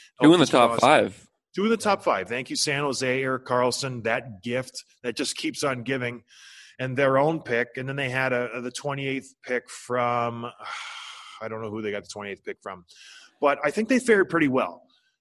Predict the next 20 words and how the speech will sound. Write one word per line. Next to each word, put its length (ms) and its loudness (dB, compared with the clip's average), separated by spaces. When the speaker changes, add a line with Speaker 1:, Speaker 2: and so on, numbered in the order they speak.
Speaker 1:
They, 560 0
the 140 4
only 200 4
pick 220 -2
I 80 4
have 180 2
a 40 2
little 280 2
bit 160 0
of 120 2
an 40 -2
issue 300 -2
with 180 -2
is 140 -4
their 80 -6
number 220 -4
five 360 -2
pick, 260 -6
Jake 220 -4
Sanderson. 680 -6